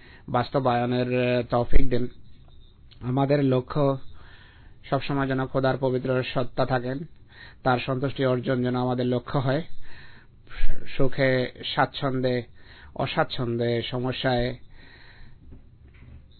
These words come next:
আমরা যেন খোদা তাআলার দরবারে বিনত হওয়া এবং তার কাছে দোয়া করার গুরুত্বকে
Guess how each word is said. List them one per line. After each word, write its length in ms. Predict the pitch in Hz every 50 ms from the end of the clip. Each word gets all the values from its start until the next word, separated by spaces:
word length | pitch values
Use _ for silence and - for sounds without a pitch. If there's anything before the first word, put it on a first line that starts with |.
| - - -
আমরা 240 | - 131 131 127 127
যেন 320 | 127 135 135 135 131 127 120
খোদা 300 | - - 135 127 127 127
তাআলার 280 | 139 127 131 131 123
দরবারে 460 | 123 127 127 123 127 123 127 127 123
বিনত 360 | 120 120 123 120 123 123 120 139
হওয়া 340 | 120 123 135 135 139 143 139 - - - - - - - - - - -
এবং 260 | 127 123 127 127 123
তার 240 | 120 - 127 131 131
কাছে 460 | - 127 120 - - 135 127 127 127
দোয়া 280 | 123 123 127 127 127
করার 320 | 127 - 131 127 127 127 123
গুরুত্বকে 760 | 123 123 123 127 127 - 123 117 123 123 120 120 120 120